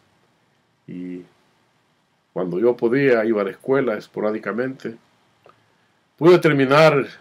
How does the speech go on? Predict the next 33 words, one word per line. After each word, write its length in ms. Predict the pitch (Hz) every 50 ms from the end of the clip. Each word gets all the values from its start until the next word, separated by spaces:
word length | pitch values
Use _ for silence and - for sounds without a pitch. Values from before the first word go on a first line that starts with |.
| - -
el 300 | - 95 92 90 90 87
segundo 500 | - - 104 107 131 139 131 113 117 120
año 180 | 139 135 123
de 80 | 110 104
bachillerato 760 | 101 101 95 - - 104 101 101 120 135 135 135 - 110 107 - _ _ _ _ _ _ _ _ _ _ _ _ _ _ _ _ _ _ _ _ _ _ _ _ _ _ _ _
en 140 | - 98 101
el 120 | 95 90 95
Instituto 520 | 95 - - - - - 120 - 110 90
Técnico 380 | - 110 113 110 101 87 - 87
Industrial, 600 | 85 85 - - - - 131 135 135 131 117 - -
de 80 | - 82
ahí 140 | 90 104 107
es, 240 | 104 - - - _ -
partimos 460 | - 87 - - 127 110 104 95 90
con 140 | - 90 90
mi 80 | 87
familia 440 | - - 82 87 95 101 98 90 85
al 100 | 90 98
norte. 360 | 113 127 131 117 - 107 104 - - _ _ _ _ _ _ _ _ _ _ _ _ _ _ _ _ _ _ _ _ _ _ _ _ _ - - - - - - - _ _ _ _ - - _ _ _ -
Y 140 | 117 113 120
eso 260 | 123 120 - 120 110
cambió 340 | - 110 104 104 113 117 110
mi 120 | 113 117
vida 340 | 117 139 156 151 143 127 120
porque 260 | - 113 101 - 113
al 80 | 113 104
llegar 240 | 110 110 117 123
a 20 | 123
los 200 | 120 120 113 107
Estados 360 | - - 123 123 120 120 117
Unidos 560 | 113 104 131 139 139 135 131 123 - - - _
pude 220 | - 131 131 123 117
estudiar 600 | 110 - - 127 113 113 127 131 131 117 113